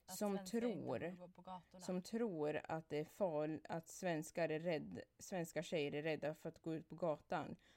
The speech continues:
Speaker 2: för att det är
Speaker 1: Här i U S A?
Speaker 2: Ja. Amerikaner här i U S A som
Speaker 1: För
Speaker 2: tror
Speaker 1: att?
Speaker 2: att det är så i Sverige för att man har hört att det är en,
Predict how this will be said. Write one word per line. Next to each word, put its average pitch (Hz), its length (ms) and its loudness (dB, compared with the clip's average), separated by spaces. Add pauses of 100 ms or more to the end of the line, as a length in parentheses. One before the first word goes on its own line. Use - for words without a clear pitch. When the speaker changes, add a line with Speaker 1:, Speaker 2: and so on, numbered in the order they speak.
(120)
Speaker 2:
för 151 500 0
att - 360 -6
det 139 300 -4
är 135 400 0
Speaker 1:
Här 180 260 -4
i 180 120 -10
U 180 140 -10
S 180 140 -16
A? 180 220 -8 (180)
Speaker 2:
Ja. 156 360 2 (2000)
Amerikaner 170 720 -2
här 151 200 -2
i 139 40 -2
U 135 160 -2
S 147 140 -8
A 131 120 0
som - 140 -8
Speaker 1:
För 196 140 -4
Speaker 2:
tror 139 240 0
Speaker 1:
att? - 100 0
Speaker 2:
att - 100 -10
det 123 80 -2
är 123 160 0
så 135 260 -6
i 147 80 -6
Sverige 151 580 0
för 143 540 0
att - 440 -6 (300)
man 143 140 -4
har 139 80 -2
hört 120 460 -2 (100)
att - 220 -8
det - 120 -8
är 123 520 -2 (520)
en, 151 260 -2